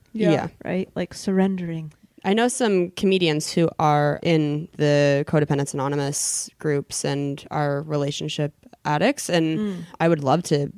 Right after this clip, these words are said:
Speaker 1: have one on and
Speaker 3: Yeah.
Speaker 1: talk about it. I think it would be great to have somebody on who is, like, goes to the meetings and really has come to terms with, like, "Yes, this is what I struggle with through and through,"
Speaker 3: Mm.
Speaker 1: um, and, and talk to them about it.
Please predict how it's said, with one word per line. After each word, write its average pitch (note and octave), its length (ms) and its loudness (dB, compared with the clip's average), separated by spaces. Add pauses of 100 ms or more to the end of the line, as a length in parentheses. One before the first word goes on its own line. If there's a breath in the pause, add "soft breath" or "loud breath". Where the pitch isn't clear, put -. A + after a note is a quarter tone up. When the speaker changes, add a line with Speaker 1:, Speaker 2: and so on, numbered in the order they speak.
(100)
Speaker 1:
have C#3+ 340 0
one C#3 140 2
on C#3+ 400 0
and F3 80 -6
Speaker 3:
Yeah. G#3+ 240 0
Speaker 1:
talk A2+ 80 -4
about D3 200 -2
it. D3+ 80 -2
I E3 100 0
think A#3+ 140 0
it B3 60 0
would G3+ 100 -2
be E3 400 0
great D#3 280 -4
to D#3+ 60 -8
have D#3+ 140 -4
somebody D3+ 200 -4
on D3 120 -4
who D3+ 400 -2
is, D#3+ 540 -2 (240)
like, D#3 240 -2
goes E3+ 260 -2
to - 80 -6
the E3+ 80 0
meetings E3 480 -2
and D3+ 180 -2
really D3+ 280 2
has D3 180 -2
come D3+ 220 -6
to D3+ 100 -8
terms D3+ 320 -4
with, D3 80 -4
like, C#3+ 200 -6
"Yes, D#3+ 260 2
this - 180 -4
is C#3+ 140 -8
what D3 100 -6
I C#3 200 -2
struggle D#3 300 0
with D#3+ 140 2
through C#3+ 140 -2
and C#3+ 100 -4
through," F#3+ 320 -2 (320 loud breath)
Speaker 3:
Mm. A#3 180 -6
Speaker 1:
um, D3+ 440 2
and, C#3 360 -2
and D3 140 -4
talk D3+ 220 -2
to - 80 -10
them C#3+ 160 -6
about - 260 -8
it. - 160 -8